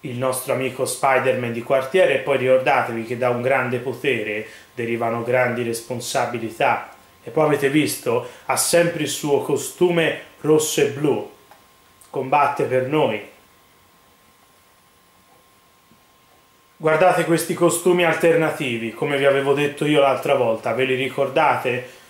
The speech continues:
Questi tre costumi alternativi sono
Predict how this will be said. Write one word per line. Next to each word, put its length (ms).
Questi 420
tre 420
costumi 460
alternativi 760
sono 600